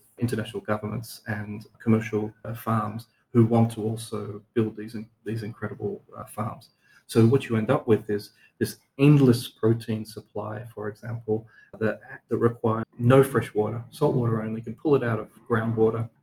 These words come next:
It actually, uh, takes pollutants out of the air, if anything. Uh, it, it is, you know, most food import export around the world can really be seen as the import and export of fresh water supplies, right?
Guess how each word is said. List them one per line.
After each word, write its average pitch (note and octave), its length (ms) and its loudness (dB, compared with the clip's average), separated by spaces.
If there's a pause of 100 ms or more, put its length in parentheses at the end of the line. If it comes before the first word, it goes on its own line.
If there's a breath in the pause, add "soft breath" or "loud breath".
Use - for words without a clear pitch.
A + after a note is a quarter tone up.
It A#2 160 -2
actually, A2+ 580 -2 (140)
uh, A#2 160 -18 (160)
takes - 300 -10
pollutants A#2 520 -2
out A2+ 200 -2
of A#2+ 120 0
the A#2+ 160 -2
air, A2+ 180 2
if A#2 160 -4
anything. A2 600 -2 (280)
Uh, G#2+ 80 -10 (140)
it, A2 160 -6 (300)
it A#2+ 120 -2
is, - 540 0
you B2 260 -12
know, G#2 140 -8 (260)
most C3 480 4 (140)
food A#2 540 4 (280)
import A#2+ 380 0
export A#2 340 -2
around A#2 240 2
the A2+ 80 2
world C#3 480 0
can A2 180 -4
really B2 300 0
be A#2+ 180 -4
seen B2+ 500 -4 (440)
as A2 140 -6
the A#2+ 120 2
import A#2 420 2
and A#2 80 -4
export A2+ 340 -6
of - 80 -8
fresh - 320 -10
water A2+ 200 0
supplies, B2 640 -10 (280)
right? A#2 240 2